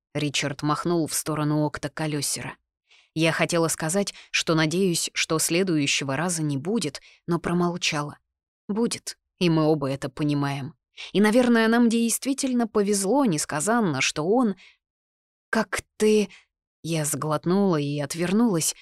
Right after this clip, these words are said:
стараясь не думать о мертвецах, которые меня окружали. "Альтернативные техники". Ричард вцепился в гроздь подвесок.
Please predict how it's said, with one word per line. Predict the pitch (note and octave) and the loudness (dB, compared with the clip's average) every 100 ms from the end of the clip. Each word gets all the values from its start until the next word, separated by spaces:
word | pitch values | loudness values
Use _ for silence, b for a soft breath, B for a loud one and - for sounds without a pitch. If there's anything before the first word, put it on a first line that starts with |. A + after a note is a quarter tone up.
| b | b
стараясь | - G#3+ A#3 A3 G3 | -4 0 2 2 2
не | G#3+ G3 | 2 2
думать | A3+ B3 - | 4 2 2
о | C#3 | -2
мертвецах, | D3+ D#3 - F#3 B3 A3+ - | -4 -4 -6 -4 -4 -4 -6
которые | D#3+ D3+ D3 C#3+ | -8 -6 -4 -2
меня | D3+ D#3+ D3 | -2 -2 -2
окружали. | C#3 D#3+ E3 E3 D3 - _ _ _ _ _ _ _ | -6 -6 -4 -4 -6 -12 _ _ _ _ _ _ _
"Альтернативные | - F#3 F#3 A#3 A#3+ C4 D#4+ C4 C4 A#3+ | 0 2 2 2 4 4 2 4 4 4
техники". | A#3 D3 C3+ - B2+ A#2 G#2 b b _ _ | 2 -4 -8 -10 -12 -12 -16 b b _ _
Ричард | D3 D3+ - D3 C#3+ | -4 -2 -2 -4 -6
вцепился | - - D3+ D3 D3 C#3+ C#3 | -10 -6 -4 -2 -4 -2 -4
в | C#3 | -4
гроздь | C#3 D3+ - - | -4 -4 -4 -6
подвесок. | D3+ C#3+ C3+ - - - | -8 -6 -6 -6 -8 -12